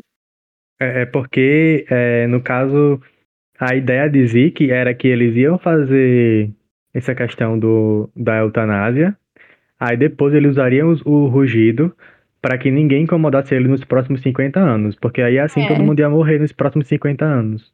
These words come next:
Speaker 2: Tiraria uma muralha mais externa, né?
Speaker 1: Isso.
Speaker 2: Já resolvia o babado.
Speaker 1: E
Speaker 2: Além
Speaker 1: usava
Speaker 2: disso, ele também queria a questão da sucessão do Bestial.
Speaker 1: Do Bestial, exato.
Speaker 2: Pra isso que a, a história tá ga-,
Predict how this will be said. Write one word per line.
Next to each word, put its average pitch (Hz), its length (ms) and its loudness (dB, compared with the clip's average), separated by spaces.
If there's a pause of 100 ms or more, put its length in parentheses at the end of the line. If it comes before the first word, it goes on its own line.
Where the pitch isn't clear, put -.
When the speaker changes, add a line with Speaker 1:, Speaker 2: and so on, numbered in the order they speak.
Speaker 2:
Tiraria 233 720 2
uma 269 320 4
muralha 226 540 2
mais 208 320 2
externa, 233 840 2
né? 240 360 0 (380)
Speaker 1:
Isso. 135 320 2
Speaker 2:
Já 226 80 2
resolvia 226 520 4
o 233 60 4
babado. 214 720 2
Speaker 1:
E - 40 -20 (840)
Speaker 2:
Além 262 340 2
Speaker 1:
usava 262 160 2
Speaker 2:
disso, 311 200 2
ele 320 160 2
também 311 300 2
queria 302 300 2
a 311 40 -2
questão 320 340 -2
da 302 140 2
sucessão 339 1120 0
do 269 120 0
Bestial. 311 720 -2 (160)
Speaker 1:
Do 123 140 2
Bestial, 113 580 -2
exato. 107 360 -4
Speaker 2:
Pra 233 260 0
isso 247 220 0
que - 100 -2
a, 277 180 2
a 254 120 0
história 254 360 -2
tá 262 140 -2
ga-, 233 340 0